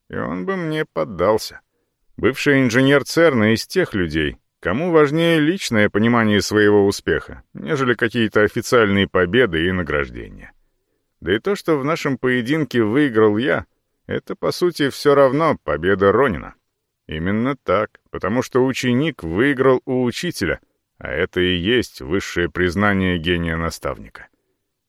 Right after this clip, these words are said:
Жаль, что Ронин этого не узнает. Уверен, он был бы рад подобной трактовке своего проигрыша.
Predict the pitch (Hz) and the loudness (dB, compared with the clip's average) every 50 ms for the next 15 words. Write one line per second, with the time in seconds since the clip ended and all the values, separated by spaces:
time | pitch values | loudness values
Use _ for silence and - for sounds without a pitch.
0 | _ _ - 98 135 165 - 226 - - - - 98 95 98 135 147 123 101 90 | _ _ -8 -4 -4 -4 -4 -4 -8 -12 -2 2 4 4 6 4 4 2 2 0
1 | 87 85 92 90 - - 78 80 80 78 78 78 73 65 69 67 62 57 - _ | 0 -2 -2 -2 -2 -4 -4 -4 -4 -4 -4 -6 -8 -8 -10 -14 -14 -14 -18 _
2 | _ _ _ _ _ _ _ _ _ _ 98 95 90 85 113 143 135 107 92 82 | _ _ _ _ _ _ _ _ _ _ -4 -4 0 2 2 2 4 2 0 0
3 | 85 98 113 127 123 110 127 131 127 123 143 135 107 98 113 139 - _ _ 78 | 0 -2 -2 -2 0 0 0 0 2 4 4 6 6 6 4 2 0 _ _ -4
4 | 80 85 95 92 85 92 92 - - 82 80 - _ 113 110 - - - 69 - | 0 0 0 0 0 -2 -2 0 0 -2 -2 0 _ -2 -2 -2 -2 -8 -10 -10
5 | - 67 71 73 76 76 76 71 _ - 69 62 58 - - - - - - - | -8 -6 -4 -4 -2 -2 -4 -6 _ -8 -6 -6 -8 -10 -12 -16 -16 -16 -18 -18
6 | - | -20